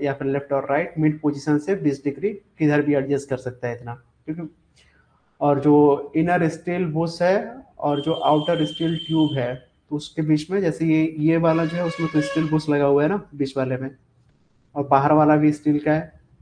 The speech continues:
बीच में हमने एक rubber बुश जो है, वो provide करके रखा हुआ है।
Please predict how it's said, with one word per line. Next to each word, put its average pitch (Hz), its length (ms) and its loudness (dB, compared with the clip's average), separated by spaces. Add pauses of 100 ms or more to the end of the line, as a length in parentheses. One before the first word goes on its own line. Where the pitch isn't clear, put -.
बीच 190 320 -2
में 175 80 2
हमने 160 240 2
एक 156 100 -2
rubber 151 280 2
बुश 143 480 -4
जो 143 100 0
है, 151 80 2
वो 139 120 2
provide 127 360 0
करके 123 220 -4
रखा 120 220 -10
हुआ 117 220 -10
है। 120 60 -12